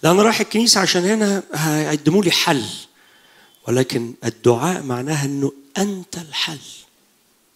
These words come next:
أنت اللي فيك الحل، أنت اللي فيك الراحة. حتى والآلام موجودة، أنت اللي فيك الراحة، أنت اللي فيك. حتى لو الألم موجود فيك، مش مجرد الراحة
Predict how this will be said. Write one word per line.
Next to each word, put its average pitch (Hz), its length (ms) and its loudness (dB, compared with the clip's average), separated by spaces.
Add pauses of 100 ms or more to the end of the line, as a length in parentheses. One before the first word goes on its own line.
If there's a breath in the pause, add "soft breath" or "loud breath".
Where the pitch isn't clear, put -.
(240)
أنت 185 500 4 (280)
اللي 120 160 -2
فيك 147 200 -2
الحل، 135 340 -4 (120)
أنت 190 260 6
اللي 156 120 2
فيك 185 220 -2
الراحة. 156 580 2 (840 soft breath)
حتى 214 300 4
والآلام 185 440 6
موجودة، 156 640 6 (600)
أنت 220 300 2
اللي 139 160 4
فيك 185 300 -2
الراحة، 151 560 -6 (400)
أنت 170 180 0
اللي 131 160 0
فيك. - 440 -4 (720 loud breath)
حتى - 300 2
لو - 140 4
الألم 185 240 4
موجود 165 500 2 (380 soft breath)
فيك، - 460 -2 (460)
مش 160 220 0
مجرد 175 320 8
الراحة 151 500 0